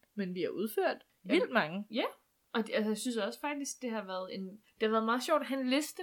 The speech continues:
Speaker 2: fordi det har været en god motivation til ligesom at få gjort nogle af
Speaker 1: Ja,
Speaker 2: tingene.
Speaker 1: vi har jo hængt den på køleskabet, sådan, så vi ikke kunne undgå at se den hver morgen.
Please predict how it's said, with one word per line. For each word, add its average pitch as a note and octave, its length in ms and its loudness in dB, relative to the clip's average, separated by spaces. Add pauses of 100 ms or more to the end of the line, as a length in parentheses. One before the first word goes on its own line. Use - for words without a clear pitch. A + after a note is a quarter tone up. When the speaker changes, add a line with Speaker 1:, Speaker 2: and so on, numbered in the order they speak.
Speaker 2:
fordi B3 340 -2
det B3+ 80 0
har A#3+ 80 -2
været A3+ 180 2
en A3+ 100 -2
god D4 240 -2
motivation C4+ 640 -2
til D4 120 0
ligesom B3+ 220 4
at A3+ 100 -6
få B3+ 80 -2
gjort D4+ 300 2
nogle D#4 260 2
af G#4 40 4
Speaker 1:
Ja, G#3+ 60 6
Speaker 2:
tingene. G#3+ 340 4
Speaker 1:
vi G#3 80 0
har F#3+ 100 6
jo G3+ 60 6
hængt - 260 0
den B3+ 100 -6
på A#3+ 60 -10
køleskabet, A3+ 680 0
sådan, G3 200 -4
så G3+ 200 -2
vi F3+ 120 -6
ikke F#3+ 140 -6
kunne G#3+ 140 2
undgå A3 240 2
at - 100 0
se - 240 0
den G3 140 -6
hver G3 180 2
morgen. F3 320 -6